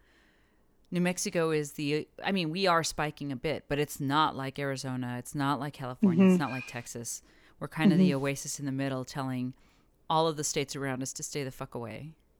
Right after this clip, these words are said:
Speaker 2: I
Speaker 1: Um,
Speaker 2: feel like I'm getting dumber as this thing goes on. I used to be really interested in the statistics and the numbers and the percentages and what is the, you know, based on how many tests, what's the percentage of positives and all. Now I just look at the colors. Are we red yet?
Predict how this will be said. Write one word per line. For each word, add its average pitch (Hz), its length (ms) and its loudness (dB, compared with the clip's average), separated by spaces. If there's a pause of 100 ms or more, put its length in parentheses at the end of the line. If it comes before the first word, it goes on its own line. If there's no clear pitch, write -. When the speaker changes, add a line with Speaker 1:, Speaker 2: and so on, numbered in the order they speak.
(720)
Speaker 2:
I 151 200 8
Speaker 1:
Um, 233 40 12
Speaker 2:
feel 302 160 12
like 403 180 12
I'm 311 140 12
getting 240 340 12
dumber 180 460 10
as 185 180 6
this 185 160 4
thing 185 220 2
goes 175 220 4
on. 165 280 6
I 196 100 10
used 196 320 6
to 240 100 6
be 196 160 4
really 170 300 6
interested 175 480 -2
in 170 100 -2
the 151 100 -2
statistics 233 640 2
and 175 100 4
the 165 60 4
numbers 220 320 6
and 196 120 6
the 160 60 2
percentages 208 640 4
and 165 160 2 (360)
what 208 140 8
is 202 200 4
the, 175 200 6 (440)
you 208 80 0
know, 170 160 4
based 190 360 6
on 185 140 6
how 180 300 4
many 185 260 0
tests, 175 320 2
what's 190 160 0
the - 80 4
percentage 202 540 6
of 190 120 8
positives 190 500 6
and 185 100 2
all. 175 100 4
Now 202 220 8
I 247 100 10
just 226 180 4
look 208 140 6
at 208 60 2
the - 80 6
colors. 175 420 6
Are 196 120 10
we 208 120 10
red 208 300 10
yet? 247 240 8